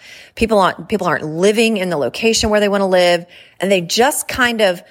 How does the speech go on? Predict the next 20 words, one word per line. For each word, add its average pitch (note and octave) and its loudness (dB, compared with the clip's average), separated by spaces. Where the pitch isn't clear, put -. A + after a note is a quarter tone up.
got F3+ 2
into A3+ -4
the F3+ -2
daily F#3 0
routine F#3 -4
and E3+ -4
habit F#3 2
and, D3 -6
and D#3+ -8
kind A#3 -2
of, F3+ -8
like, C#3 -4
grind E3 -2
of E3+ -4
doing B3 2
life F3+ -2
in - -12
the D3+ -8
same F3 -2
way D#3 0